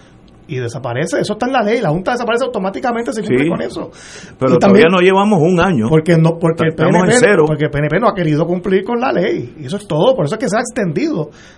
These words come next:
Speaker 1: la ley de, eh, la presencia de la Junta. Y claro, hay una promesa también demócrata de, de campo de Nancy Pelosi en la Cámara de, de Representantes en Washington de enmendarla, de enmendar la ley para que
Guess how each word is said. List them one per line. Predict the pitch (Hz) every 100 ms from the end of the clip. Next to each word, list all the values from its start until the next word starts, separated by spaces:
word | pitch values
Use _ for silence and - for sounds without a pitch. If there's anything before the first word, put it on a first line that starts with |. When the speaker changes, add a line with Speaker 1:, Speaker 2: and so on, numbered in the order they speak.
| -
Speaker 1:
la | 160 151
ley | 175
de, | 202
eh, | 208 175
la | 165 156
presencia | 156 151 190 202
de |
la | 160 131
Junta. | 254 269 147 117 - - - - - -
Y | 151
claro, | 170 196 208 - - _ -
hay | - 147
una | 180
promesa | 190 190 202
también | 202 190
demócrata | 208 196 202 190 143 151
de, | 196 147
de | 120 120
campo | 127 147 170
de | 165
Nancy | 151 156 185
Pelosi | 175 160 165 185
en | 165
la | 135
Cámara | 123 143 170 143 143
de, | 151 139 135
de | 147 127
Representantes | 123 123 127 139 180
en | 170
Washington | 170 131 147 156 202 196 - - - -
de | 139
enmendarla, | 139 139 139 180 143 104
de | 113
enmendar | 123 120 143
la | 170
ley | 147 196
para | 196 135
que | -